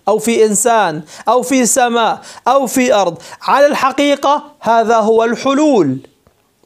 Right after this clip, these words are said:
وعقيدة الحلول ما قال بها إلا جهول، وما قال بالاتحاد إلا أهل الإلحاد. إذن يلزم من قولكم يا أشعرية أن الله في كل مكان، إلزام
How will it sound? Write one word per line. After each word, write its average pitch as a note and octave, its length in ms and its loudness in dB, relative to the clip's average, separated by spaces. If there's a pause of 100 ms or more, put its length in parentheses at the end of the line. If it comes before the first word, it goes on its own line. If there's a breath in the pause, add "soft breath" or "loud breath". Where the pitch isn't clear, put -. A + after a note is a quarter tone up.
(540 loud breath)
وعقيدة A3 580 0
الحلول C4 560 0
ما B3 140 0
قال B3+ 340 2
بها A#3+ 340 2
إلا B3 240 2
جهول، A#3 640 0 (1500 soft breath)
وما A#3 320 0
قال C4+ 360 2
بالاتحاد B3 920 0 (320 loud breath)
إلا B3 640 2
أهل G3+ 200 0
الإلحاد. A3 720 0 (300 loud breath)
إذن C4+ 240 0
يلزم D#4+ 400 2
من C#4 140 0
قولكم C#4 560 0
يا C4 220 2
أشعرية C4+ 720 0 (400 loud breath)
أن C4+ 280 0
الله C4 500 2
في G#3 160 -2
كل B3 320 -2
مكان، C4 600 0
إلزام C4 540 0